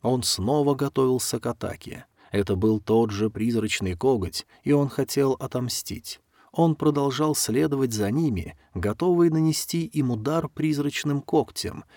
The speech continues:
но он уже однажды был ранен заклинательницей, поэтому проявлял большую осторожность. Он ещё не подошёл слишком близко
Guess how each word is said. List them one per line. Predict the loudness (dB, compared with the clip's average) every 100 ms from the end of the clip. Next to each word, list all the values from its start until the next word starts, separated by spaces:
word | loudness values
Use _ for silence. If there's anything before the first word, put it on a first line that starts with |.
| -6
но | 0 2 4
он | 2
уже | 0 0 0
однажды | 0 0 -2 0 0
был | 2 2 2
ранен | 0 0 0
заклинательницей, | 0 0 0 0 -2 -2 -4 -4 -2 -4 -4 -10 _ -14 -4
поэтому | 0 0 0 -2
проявлял | 0 2 2 2 0 0 -2 -6 -4
большую | 4 4 4 2 0 0 0
осторожность. | -4 -2 -2 -2 -4 -8 -8 -8 -10 -18 _ _ -4
Он | 2 2
ещё | 2 0 2 2
не | 2
подошёл | 0 -2 -2 2 2
слишком | 2 0 0 0 0 0
близко | 0 -2 -2 -4 -6